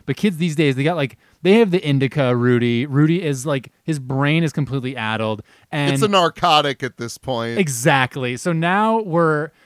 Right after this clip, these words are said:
Speaker 1: we need to explain why, wh-, how he figures into the current discourse. So, of course, we all saw the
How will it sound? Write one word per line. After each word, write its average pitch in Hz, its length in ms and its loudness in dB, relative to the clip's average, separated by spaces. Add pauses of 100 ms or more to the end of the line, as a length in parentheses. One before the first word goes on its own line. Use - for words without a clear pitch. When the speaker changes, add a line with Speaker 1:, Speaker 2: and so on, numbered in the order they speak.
(120)
Speaker 1:
we 196 80 0
need 240 140 2
to 214 340 2
explain 131 800 -4
why, 120 460 -4
wh-, 147 520 -6
how 175 240 -2
he 185 100 2
figures 123 480 -6
into 113 960 -6
the 135 100 -6
current 127 380 -4
discourse. - 560 -14 (300)
So, 208 180 2
of 214 120 2
course, 226 500 0 (360)
we 170 440 -2 (120)
all 185 420 4
saw 139 520 0
the 120 500 -2